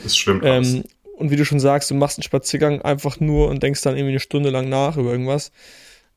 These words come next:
Speaker 2: Aber das ist aber eine, deine Aufgabe. Also du, die, die vier Stunden, die du dann effektiv am P C sitzt, die setzt du eigentlich nur das um, was dir sonst durch den Kopf geht.
Speaker 1: Ja.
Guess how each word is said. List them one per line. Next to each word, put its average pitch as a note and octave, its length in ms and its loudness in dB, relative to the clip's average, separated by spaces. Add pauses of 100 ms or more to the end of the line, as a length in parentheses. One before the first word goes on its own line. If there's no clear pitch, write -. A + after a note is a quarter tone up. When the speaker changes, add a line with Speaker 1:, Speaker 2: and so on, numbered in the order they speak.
(300)
Speaker 2:
Aber - 60 0
das F3 140 2
ist G3 80 2
aber D#3+ 160 4
eine, E3 180 4
deine D3+ 180 2
Aufgabe. B2+ 440 2
Also C3+ 140 2
du, C#3+ 360 -4
die, C#3+ 160 -2
die C#3+ 140 -2
vier E3 180 2
Stunden, E3+ 300 2
die D3 60 0
du C#3+ 60 0
dann C#3 220 0
effektiv - 440 -4
am C3+ 100 -2
P C3+ 100 0
C D#3+ 160 2
sitzt, D#3 300 0
die D3+ 80 0
setzt D#3 320 2
du D#3 80 4
eigentlich D3 260 0
nur C#3+ 140 2
das - 180 0
um, E3+ 220 2
was C#3+ 120 0
dir C#3 100 0
sonst C#3+ 180 -2
durch C#3+ 80 -6
den C#3+ 80 -8
Kopf - 240 0
geht. C3+ 260 0 (240)
Speaker 1:
Ja. - 80 -4